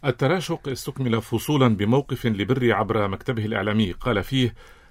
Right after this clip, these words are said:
"لنا الرغبة أن نصدق ما ذهبتم إليه إذا كنتم أنتم تصدقونه، مذكرين إياكم أن فخامة رئيس الجمهورية ميشيل عون هو صاحب القول بعدم أحقية الرئيس ميشيل سليمان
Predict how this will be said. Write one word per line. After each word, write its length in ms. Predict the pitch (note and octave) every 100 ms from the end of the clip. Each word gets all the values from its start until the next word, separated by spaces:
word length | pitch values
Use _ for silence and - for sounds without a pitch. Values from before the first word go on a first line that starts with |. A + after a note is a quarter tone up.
| -
"لنا 200 | A#2+ C3+
الرغبة 640 | C3 D#3+ C#3+ C3 B2+ A2+ A#2
أن 100 | G#2+
نصدق 480 | G2 D3 A2+ G#2+
ما 260 | A#2 G#2 G2+
ذهبتم 460 | F2 A2 - A2 A2+
إليه 340 | B2 A#2 G2+
إذا 200 | A2+ G2
كنتم 440 | F#2 C3 A2+ G2+ A2+
أنتم 300 | C3 - A2
تصدقونه، 800 | G#2 - A2+ G2 - D3 F#2 D2+ -
مذكرين 520 | G2 - - A2+ G2
إياكم 540 | G2 G#2+ B2 A#2+ A2
أن 140 | A2+ G#2
فخامة 460 | A2 G2+ C#3+ B2+ A2
رئيس 380 | G2 A#2+ A#2+
الجمهورية 560 | A2+ F2+ F#2+ F#2+ A2+ G2+
ميشيل 320 | F2 - G2+
عون 260 | F#2+ B2 A2+ - - - -
هو 340 | B2+ B2 A2+
صاحب 380 | G2 - D3 A2+
القول 400 | G#2 - C3+ C#3+
بعدم 380 | G2+ G2 A2+ G#2+
أحقية 500 | A2 - - C#3 B2+ G#2+
الرئيس 360 | G2 A#2 -
ميشيل 320 | G#2 - G#2+
سليمان 540 | F2+ - G2+ A2+ A#2+